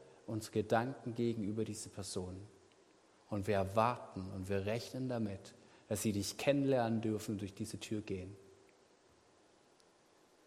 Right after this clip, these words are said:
Lehre uns, Menschen anzunehmen, wie du sie annimmst. Das bedeutet, dass wir sie dir abgeben dürfen.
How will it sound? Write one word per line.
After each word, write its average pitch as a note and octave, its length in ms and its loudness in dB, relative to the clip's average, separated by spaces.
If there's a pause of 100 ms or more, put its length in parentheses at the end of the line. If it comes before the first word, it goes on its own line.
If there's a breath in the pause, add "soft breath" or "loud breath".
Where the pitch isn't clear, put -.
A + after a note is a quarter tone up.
(720 loud breath)
Lehre D#3 340 6
uns, C#3 240 2
Menschen A#2 440 2
anzunehmen, G#2 580 -2
wie G#2 80 -2
du A#2+ 180 -4
sie - 200 -4
annimmst. F#2 540 -8 (2500)
Das A2+ 140 -2
bedeutet, B2 440 6
dass A#2 160 -4
wir A#2+ 80 0
sie A#2 160 0
dir C3+ 460 2 (300 loud breath)
abgeben A2 640 0
dürfen. F#2 520 -4